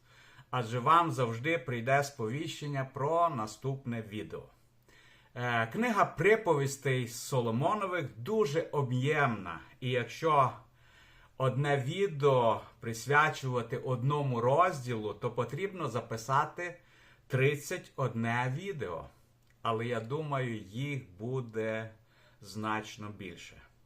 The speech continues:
Е, хочеться також давати вам паралельно,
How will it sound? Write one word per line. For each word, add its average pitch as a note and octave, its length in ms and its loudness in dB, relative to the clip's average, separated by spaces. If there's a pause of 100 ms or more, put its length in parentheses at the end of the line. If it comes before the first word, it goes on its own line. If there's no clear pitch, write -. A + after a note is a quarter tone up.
(600)
Е, G#2 360 -6
хочеться G3+ 480 -2
також F3 460 2
давати C3 540 2
вам C3+ 360 0
паралельно, C3+ 920 -2